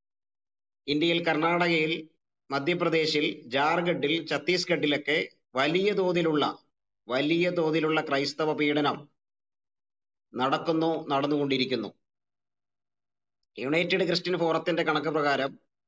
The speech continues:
there were three hundred and five incidents of violence in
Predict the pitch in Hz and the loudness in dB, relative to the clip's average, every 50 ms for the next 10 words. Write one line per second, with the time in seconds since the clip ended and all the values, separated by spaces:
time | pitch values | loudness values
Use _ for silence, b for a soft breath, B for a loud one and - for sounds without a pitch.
0 | _ _ _ _ _ _ _ _ _ _ _ _ _ _ _ _ _ _ _ _ | _ _ _ _ _ _ _ _ _ _ _ _ _ _ _ _ _ _ _ _
1 | _ _ _ _ _ _ 127 151 175 180 180 180 175 175 175 175 - _ _ _ | _ _ _ _ _ _ 0 0 2 2 2 2 0 0 -2 -4 -10 _ _ _
2 | _ - 156 170 185 202 196 202 190 185 180 185 180 180 175 - - 165 170 175 | _ -2 0 0 2 2 0 0 0 0 0 0 0 0 -2 -2 0 0 2 2
3 | 185 175 175 170 170 - 185 175 175 175 170 - - - - - _ _ _ _ | 2 2 2 0 0 0 0 0 2 2 2 0 -2 -4 -8 -14 _ _ _ _
4 | _ - 143 156 165 160 - 156 156 156 160 165 165 165 160 147 - 156 151 151 | _ -2 0 0 0 -2 0 0 0 2 2 2 2 0 0 0 0 0 0 0
5 | 147 147 | 0 -2